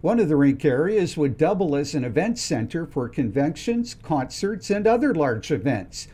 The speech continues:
Public input is expected to be sought at a town hall style meeting in the fall.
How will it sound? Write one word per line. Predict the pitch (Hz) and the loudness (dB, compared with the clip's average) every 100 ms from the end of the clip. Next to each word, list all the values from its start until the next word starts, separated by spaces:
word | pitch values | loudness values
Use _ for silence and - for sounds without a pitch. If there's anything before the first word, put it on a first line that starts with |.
| - - - - | -20 -20 -8 2
Public | 180 170 - | 2 2 -2
input | 196 202 - 147 117 | -2 -2 2 0 2
is | 135 - | -4 -6
expected | 143 - - 170 170 156 | -10 -10 -2 -2 0 -4
to | 120 | -2
be | 113 120 | -4 -4
sought | - 165 156 190 | -2 0 2 0
at | 143 120 | -2 -6
a | |
town | - 170 165 127 | -4 -2 0 0
hall | 156 175 | 0 -2
style | - - 147 123 | -2 -2 0 0
meeting | 123 131 120 139 | 0 0 0 -2
in | 113 | -2
the | 104 | -8
fall. | - 208 180 92 - | -2 2 2 0 -6